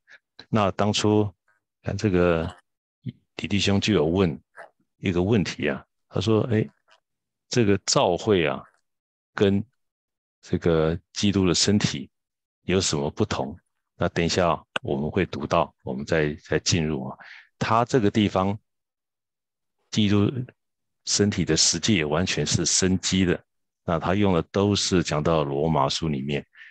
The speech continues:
因为这边重点还是在于这个，正如怎么周一的经节啊，我们身体有好些肢体，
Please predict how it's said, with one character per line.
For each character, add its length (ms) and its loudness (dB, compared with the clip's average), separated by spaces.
因 120 0
为 140 4
这 160 0
边 260 2
重 220 0
点 160 -2
还 200 -2
是 160 0
在 180 0
于 140 -4
这 180 -2
个， 240 -6
正 260 0
如 380 -4
怎 120 -8
么 100 -12
周 260 0
一 80 2
的 140 2
经 200 0
节 220 -4
啊， 140 -4
我 120 -2
们 120 -2
身 260 2
体 280 -6
有 140 0
好 220 -2
些 200 -2
肢 220 0
体， 220 -10